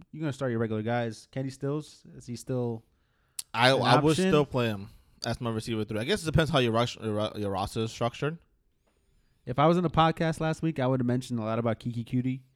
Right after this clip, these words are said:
Speaker 1: but <laughs> he didn't get any playing time, and I would have been extremely pissed because I did start him in one league, and he dropped a donut for me.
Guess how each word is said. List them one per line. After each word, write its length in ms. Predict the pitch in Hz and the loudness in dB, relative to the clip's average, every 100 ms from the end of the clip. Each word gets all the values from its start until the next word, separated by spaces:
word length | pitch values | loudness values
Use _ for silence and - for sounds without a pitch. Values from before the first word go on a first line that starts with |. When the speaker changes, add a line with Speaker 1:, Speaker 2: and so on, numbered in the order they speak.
| _ _ _ _ | _ _ _ _
Speaker 1:
but 200 | 127 117 | -6 -6
<laughs> 20 | |
he 360 | 95 - - 175 | -6 -4 0 0
didn't 380 | 127 - 156 135 | 0 -2 -2 -2
get 260 | - 165 - | 0 -2 -2
any 280 | 147 165 151 | 0 2 0
playing 440 | 135 139 147 156 | 0 2 2 0
time, 300 | 156 151 151 | 0 0 0
and 160 | 127 123 | 0 2
I 80 | |
would 100 | 131 127 | 2 2
have 80 | |
been 140 | 120 117 | 0 -4
extremely 440 | 113 - 139 131 | -8 -6 -4 -2
pissed 240 | 127 131 127 - - - | 0 -2 -4 -14 -20 -18
because 240 | - 135 | -4 0
I 60 | 131 | 2
did 260 | 127 139 - | 2 0 0
start 220 | 143 139 | 0 0
him 60 | 135 | 0
in 100 | 135 | -4
one 140 | 135 | -6
league, 160 | 135 127 | -8 -6
and 80 | |
he 80 | 113 | -6
dropped 260 | 113 117 113 | -2 -2 -4
a 40 | |
donut 360 | 110 110 117 120 | -6 -4 -4 -6
for 100 | 135 | -8
me. 220 | 139 143 | -8 -10